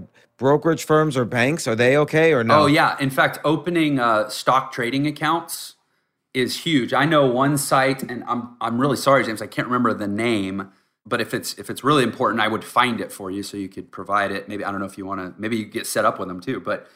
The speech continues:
Speaker 2: there's a stock trading site that simply, if somebody opens an account and funds it with a hundred dollars, uh, a trading account, it's not a, like a Scott Trade or an E-Trade. It's not one of the big ones, but it's, it's a legit one. Um, they open an account, they fund it with a hundred dollars. Depending on what country you're in, they'll pay you anywhere from seven hundred to twelve hundred dollars.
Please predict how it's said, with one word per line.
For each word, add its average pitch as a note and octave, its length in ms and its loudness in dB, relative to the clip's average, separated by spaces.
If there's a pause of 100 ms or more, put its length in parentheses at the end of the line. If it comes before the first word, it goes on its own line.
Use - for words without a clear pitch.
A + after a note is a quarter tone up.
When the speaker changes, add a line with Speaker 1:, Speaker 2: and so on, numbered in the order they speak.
(320)
Speaker 2:
there's D3 220 2
a - 60 -2
stock G#3 360 0
trading B2 260 -2
site A#2+ 320 -2
that A#2+ 80 -8
simply, F3 340 -4
if C3 100 -4
somebody F#3 380 -2
opens D3 460 0
an C3 80 -2
account B2+ 480 -2
and G#2 100 -12
funds C3+ 420 -2
it G#2 120 -10
with G2+ 100 -10
a F#2+ 40 -12
hundred B2 360 -8
dollars, G#2+ 520 -6 (640)
uh, G2+ 200 -2
a G#2 40 -4
trading C3+ 380 2
account, D#3+ 360 2
it's - 100 -4
not F3 160 4
a, - 120 2
like B2 180 -2
a B2+ 40 -6
Scott B2 280 0
Trade A2+ 240 -6
or G#2 80 -4
an G#2 80 -4
E-Trade. G2+ 300 -8
It's F#2+ 100 -14
not A2+ 160 -6
one A#2 100 -4
of G#2+ 40 -4
the G2+ 60 -8
big G2+ 160 -8
ones, C#3+ 280 -4
but G#2+ 320 -2
it's, - 260 -12
it's G#2+ 140 -8
a A2 40 -8
legit F#2+ 380 -6
one. F3+ 220 -10 (340)
Um, G#2 200 -2
they B2 120 4
open F3+ 240 4
an F#3 80 -4
account, C#3+ 260 0
they A2 60 -8
fund C#3 200 -2
it C3+ 40 -2
with - 80 -8
a - 40 -6
hundred C#3 280 -4
dollars. A#2 500 0
Depending F3+ 300 -4
on D3 80 2
what A#2 160 0
country C#3+ 440 -4
you're D#3+ 180 0
in, E3 160 -2
they'll B2+ 140 0
pay C#3 160 -4
you C3 140 2
anywhere B2 240 0
from - 160 -10
seven B2+ 360 0
hundred C#3+ 340 0
to G2 60 -14
twelve G#2+ 300 -2
hundred D#2+ 220 -10
dollars. - 280 -18